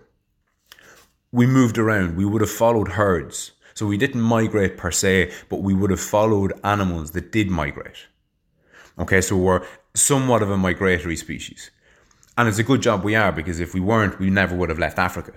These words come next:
We never would have left Ethiopia. We never would have left the greater continent of Africa, and we never would have pop-,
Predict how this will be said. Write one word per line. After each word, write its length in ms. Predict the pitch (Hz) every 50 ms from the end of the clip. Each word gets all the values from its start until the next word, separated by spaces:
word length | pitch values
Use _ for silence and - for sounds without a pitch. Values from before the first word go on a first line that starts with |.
| - -
We 100 | 98 98
never 260 | 98 101 104 101 104
would 100 | 104 98
have 80 | 95 90
left 220 | 92 87 - -
Ethiopia. 600 | 82 85 - - 85 87 85 82 - 87 82 80
We 140 | 76 82 82
never 260 | 85 90 82 85 90 85
would 120 | 85 78
have 120 | 82 76 87
left 420 | 85 78 - - - - - -
the 80 | - - - _ _ _ _
greater 300 | - 107 92 90 92 87
continent 520 | - - 90 87 80 - 82 76 76 71 80
of 80 | 73
Africa, 400 | 87 80 - - - - 76 73 - - - - -
and 120 | 90 85
we 60 | 87
never 240 | 85 82 78 78 82
would 140 | 80 82 80
have 120 | 73 -
pop-, 400 | - 82 78 - - _ _ _